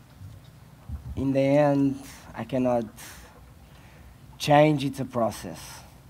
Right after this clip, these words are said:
I cannot say I'm changing tomorrow, because I w-, I won't. And if I say, I was lying to myself.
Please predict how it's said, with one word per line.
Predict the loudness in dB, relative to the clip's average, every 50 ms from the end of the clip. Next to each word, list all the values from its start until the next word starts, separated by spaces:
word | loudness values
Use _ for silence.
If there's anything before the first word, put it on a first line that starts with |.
| -16 -10
I | -10 -6
cannot | -2 -2 0 0 0 -2 -4
say | -2 0 2 2 2
I'm | 0 0
changing | -2 -2 -2 -2 -2 -4 -6 -6
tomorrow, | -6 -6 -4 -4 -4 -6 -6 -10 -10 -12 -18 -20 -20 -20 -20 -20
because | -10 -4 -4 0 2
I | 2
w-, | 2 2 0 -2 -2
I | -2 -2
won't. | 2 2 2 2 0 -4 -12 -16 -20 -20 -20 -20 -20 -20 -20 -20 -18 -6
And | -2 0 0
if | 0 6 6
I | 6 6
say, | 6 4 8 10 10 10 10 8
I | 6 6
was | 4 2 0 4
lying | 4 4 4 4 2 -4
to | -4 -2
myself. | -2 -2 -2 -2 -6 -8 -8 -8 -12 -14 -20 -20